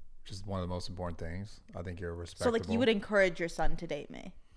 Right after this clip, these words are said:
Speaker 1: I don't know about encourage him. Like, if you don't like you, like, uh, you know, I'd be like, if I, if he knew you were, I knew you were dating him, I'd be like, "Yeah, she's good. Just watch out for this, and,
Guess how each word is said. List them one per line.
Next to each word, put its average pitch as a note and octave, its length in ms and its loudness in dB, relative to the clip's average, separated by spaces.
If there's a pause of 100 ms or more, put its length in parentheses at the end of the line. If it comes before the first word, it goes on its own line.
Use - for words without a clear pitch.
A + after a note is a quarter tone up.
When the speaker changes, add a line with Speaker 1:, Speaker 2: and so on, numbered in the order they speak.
(520)
Speaker 1:
I - 60 -14
don't G3 60 -2
know G#3 60 2
about A#2 140 4
encourage G#2+ 480 0
him. F#2 120 -2
Like, F#2+ 140 -4
if F#2+ 80 -4
you G#2 60 -4
don't G2 180 -2
like G2 300 -2
you, G2 200 -6
like, G2+ 240 -4 (180)
uh, - 140 -8 (340)
you A2+ 100 -2
know, G#2 100 -2
I'd A#2 120 -2
be A#2+ 80 2
like, G#2 180 2 (680)
if B2+ 140 -4
I, A#2 120 4
if G#2 180 -4
he A#2 100 2
knew A2 120 4
you A2 120 6
were, G2+ 140 2 (180)
I G#2 60 -2
knew A#2 100 2
you A2 80 2
were G2+ 80 0
dating G2+ 240 0
him, G2 280 -2
I'd F#2 120 -4
be G2 60 -2
like, F#2 200 -4
"Yeah, F#2+ 220 0
she's F#2+ 180 -8
good. G2 160 -4
Just G2 200 -8 (280)
watch G2 260 -4
out F#2 180 -2
for F#2+ 80 -6
this, F#2 380 -4
and, G2+ 220 -10